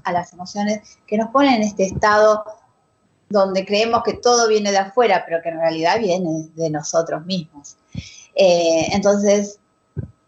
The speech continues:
lo que podemos hacer hoy es como un camino, un paseo atrás en el tiempo, a buscar esas emociones y esos recuerdos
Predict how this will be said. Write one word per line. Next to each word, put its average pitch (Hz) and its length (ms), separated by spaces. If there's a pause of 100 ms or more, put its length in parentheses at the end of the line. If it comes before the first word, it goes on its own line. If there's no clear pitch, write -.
(100)
lo 202 260
que 202 120
podemos 208 360
hacer 202 440
hoy 240 400
es 185 120
como 170 600 (1300)
un 294 220
camino, 233 580
un 208 160
paseo 190 1200 (760)
atrás 208 360
en 214 100
el 180 240
tiempo, 220 720
a 190 300
buscar 302 380
esas 240 380
emociones 208 560
y 285 40
esos 302 260
recuerdos 202 680